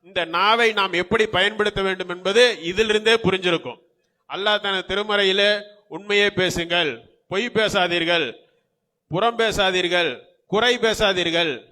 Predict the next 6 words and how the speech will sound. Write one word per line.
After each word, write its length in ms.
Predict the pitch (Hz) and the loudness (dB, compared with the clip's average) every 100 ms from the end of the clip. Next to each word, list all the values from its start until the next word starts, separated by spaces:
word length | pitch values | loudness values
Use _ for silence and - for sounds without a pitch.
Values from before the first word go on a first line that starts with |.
| _ _ _ _ _ | _ _ _ _ _
நல்லதை 580 | 131 165 202 247 247 233 | -8 -6 -2 2 2 2
பேசுங்கள், 680 | 196 208 185 190 185 139 | 2 2 0 0 0 0
நேர்மையாக 760 | 127 151 208 247 240 240 233 220 | -6 -2 2 2 2 2 2 2
பேசுங்கள், 580 | 220 208 170 190 180 135 | 0 0 -2 -2 -4 -4
அழகாக 580 | 143 185 226 240 233 | -2 0 2 4 4
பேசுங்கள்." 720 | 220 208 180 185 175 156 120 | 2 0 0 -2 -4 -4 -6